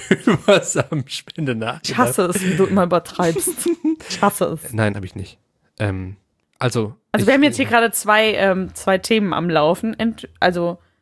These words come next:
Speaker 2: einerseits immer noch die Frage, möchtest du mit mir ein Kind zeugen? Und
Speaker 1: Mhm.
Speaker 2: auf der anderen Seite würdest du Samen spenden an Frauen, die du nicht kennst. Und dafür ziemlich viel Cash kassieren, glaube ich. Also,
Speaker 1: Ist das so?
Speaker 2: Ja, ich habe da mal mit einem Mediziner drüber gesprochen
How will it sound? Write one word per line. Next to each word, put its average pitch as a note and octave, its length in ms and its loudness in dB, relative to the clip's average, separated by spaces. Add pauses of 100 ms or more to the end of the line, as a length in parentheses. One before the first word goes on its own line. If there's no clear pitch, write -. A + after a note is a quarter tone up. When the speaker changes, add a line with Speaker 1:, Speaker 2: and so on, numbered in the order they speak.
(180)
Speaker 2:
einerseits A3 640 2 (460)
immer G#3 220 -2
noch G3 120 2
die G3 140 -4
Frage, G3 580 2 (720)
möchtest G3 380 -2
du G3+ 40 -2
mit G3 140 2
mir G3 100 2
ein F3 100 -2
Kind G#3+ 280 -2
zeugen? C4+ 480 2
Und - 180 -2 (120)
Speaker 1:
Mhm. B2 40 -2
Speaker 2:
auf - 220 -2
der F#3+ 140 2
anderen F#3 260 0
Seite F#3 540 0 (100)
würdest F3+ 400 -6
du F3 260 -2
Samen F3 300 2
spenden E3 500 -4
an E3+ 240 -4
Frauen, F3 320 0
die F3 100 -2
du F3 120 -4
nicht F3 180 -6
kennst. F#3+ 240 0
Und - 320 -6
dafür D4+ 240 2 (440)
ziemlich D4 240 0
viel C4+ 140 -4
Cash D#4 340 0
kassieren, E3+ 400 -4
glaube F#3 300 2
ich. F3 100 -4
Also, - 160 2
Speaker 1:
Ist A3 60 4
das A2 160 0
so? G2+ 280 -2
Speaker 2:
Ja, A#3+ 440 4 (300)
ich A3 120 -2
habe A#3 80 2
da C4+ 100 2
mal C4 140 4
mit A3 160 0
einem G3 380 0
Mediziner G3 640 0
drüber F#3+ 200 -2
gesprochen G3 640 0